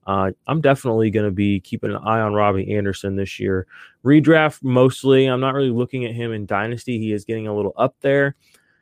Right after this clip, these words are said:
Um, it is his second year on the team. You know, I don't know how long he is for Carolina, uh, especially with, you know, their third wide receiver. And I'll quickly touch on Terrence Marshall,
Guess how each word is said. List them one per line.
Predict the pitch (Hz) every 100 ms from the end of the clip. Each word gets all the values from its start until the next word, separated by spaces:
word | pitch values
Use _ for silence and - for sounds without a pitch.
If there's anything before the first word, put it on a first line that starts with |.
| _ _ -
Um, | 98 95 90 90 - _ _
it | 107
is | 104
his | 95
second | - 113 113 110
year | 113
on | 113
the | 107
team. | - 120 117 113 113 107 _ _ _
You | 95
know, | 98 98 95
I | 95 95
don't | 104 107
know | 113
how | 95 113 113
long | 104 95 104 104 98
he | 101 101 -
is | 101 117
for | - 123
Carolina, | - 131 127 127 131 135 135 -
uh, | 95 98
especially | - 123 127
with, | 110 104 104
you | 107
know, | 101
their | 104
third | - 196
wide | 156 120
receiver. | 117 - 120 113
And |
I'll | 110
quickly | - 143 -
touch | 113 113 113
on | 110 104
Terrence | 107 98 95
Marshall, | 120 120 - 117 113